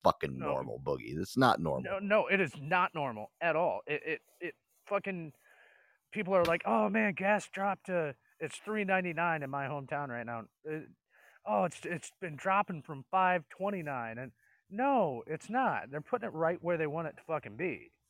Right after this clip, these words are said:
Speaker 2: Uh, just call me a conspiracy, call me
Speaker 1: Ugh,
Speaker 2: whatever.
Speaker 1: yeah. Well,
Speaker 2: It's
Speaker 1: who
Speaker 2: two dollars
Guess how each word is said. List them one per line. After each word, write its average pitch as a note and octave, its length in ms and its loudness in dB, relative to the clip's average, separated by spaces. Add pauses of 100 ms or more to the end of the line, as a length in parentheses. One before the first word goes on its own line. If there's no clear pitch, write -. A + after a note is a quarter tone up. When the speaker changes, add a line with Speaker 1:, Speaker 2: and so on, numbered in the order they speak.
(680)
Speaker 2:
Uh, A#2 120 -14
just C3+ 200 -16
call G3 200 2
me G3 120 0
a D#3 40 -6
conspiracy, E3+ 880 -6 (140)
call F#3 160 0
me F3 240 -6
Speaker 1:
Ugh, D3 200 -6
Speaker 2:
whatever. C#3 420 6
Speaker 1:
yeah. D#2+ 240 8 (600)
Well, A#2+ 240 12
Speaker 2:
It's - 180 6 (200)
Speaker 1:
who C#4 80 2
Speaker 2:
two A#3 40 2
dollars G3 540 8